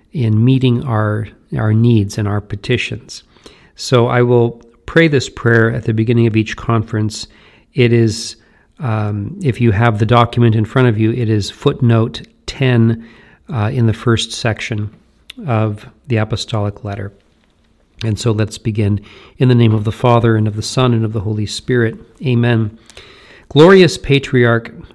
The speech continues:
Saint Joseph, whose power makes the impossible possible,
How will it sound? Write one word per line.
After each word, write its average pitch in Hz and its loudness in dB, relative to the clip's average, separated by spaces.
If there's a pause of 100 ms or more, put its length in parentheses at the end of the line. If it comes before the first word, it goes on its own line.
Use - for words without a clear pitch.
Saint 123 -2
Joseph, - -4 (720)
whose - 0
power 127 2
makes 120 -2
the 127 -6
impossible 123 -2 (280)
possible, 107 -8